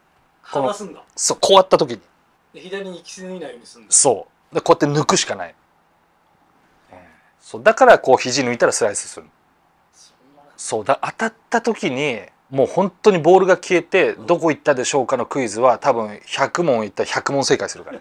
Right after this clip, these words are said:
Speaker 2: <laughs> そうなんだ。
Speaker 1: そう。
Speaker 2: じゃあ練習場ではボール見なくていいんだ。
Speaker 1: 全然いい。だから、その感覚が出た、出てきたら、
Speaker 2: うん。
Speaker 1: ボールなんて飛ばなくて、要は鳥かごでいいのよ。その打感をずっ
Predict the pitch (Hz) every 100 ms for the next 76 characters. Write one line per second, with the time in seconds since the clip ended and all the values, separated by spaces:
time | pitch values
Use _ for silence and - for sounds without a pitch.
0 | - 220 - 190 - 185 _ _ _ _
1 | _ _ _ _ _ _ - - 160 175
2 | 101 98 - - 92 - _ _ _ _
3 | 143 143 202 226 247 240 226 233 226 220
4 | 214 175 - 160 170 165 220 190 - 123
5 | 147 107 - _ _ - 120 - 165 208
6 | 196 202 160 196 226 - - - 247 247
7 | 269 262 262 254 233 254 254 - 233 214
8 | 180 - _ _ _ - 208 214 - 165
9 | 190 165 104 - _ - 151 208 208 190
10 | 127 110 _ _ _ - 165 180 180 139
11 | 139 117 180 156 143 120 90 76 _ -
12 | 233 208 180 226 277 262 262 214 247 247